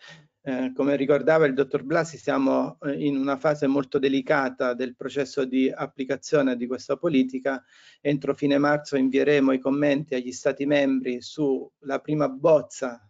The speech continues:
di piano strategico che è stata inviata alla Commissione entro fin-, eh,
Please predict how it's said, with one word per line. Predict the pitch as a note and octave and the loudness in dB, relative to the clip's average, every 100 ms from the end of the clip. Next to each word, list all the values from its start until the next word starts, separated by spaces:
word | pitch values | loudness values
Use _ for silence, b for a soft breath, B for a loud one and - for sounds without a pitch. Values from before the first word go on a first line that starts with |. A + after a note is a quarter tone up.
| _ | _
di | C3 C3 | -8 -2
piano | D3 C3+ B2+ | 0 0 0
strategico | A#2+ - C#3 C#3 B2+ B2+ B2 A#2+ A#2 b b | -4 -6 -2 0 0 -4 -12 -8 -8 b b
che | - | -10
è | C3 | -4
stata | - C3+ | -2 0
inviata | C3 C3 C3+ C3+ C3 B2 - - _ | 2 2 2 2 -2 -6 -6 -16 _
alla | C3+ C3 | -2 -2
Commissione | C3 C3 C3 - C#3 C3 | 0 -2 -2 -2 0 0
entro | B2+ C3+ | -2 -6
fin-, | B2 C#3 C3 | -6 -6 -6
eh, | C#3+ C3 | -6 -8